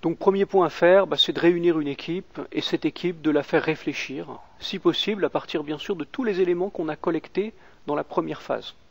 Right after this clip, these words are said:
À partir de là, le brainstorming va donner beaucoup d'hypothèses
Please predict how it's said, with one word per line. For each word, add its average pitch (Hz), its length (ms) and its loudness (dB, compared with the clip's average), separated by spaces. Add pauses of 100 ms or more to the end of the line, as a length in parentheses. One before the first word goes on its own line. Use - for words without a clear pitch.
(3000)
À 165 80 8
partir 208 300 2
de 180 100 4
là, 175 280 4 (640)
le 151 140 0
brainstorming 165 760 0
va 135 140 2
donner 151 320 2
beaucoup 214 720 -2
d'hypothèses 156 680 -2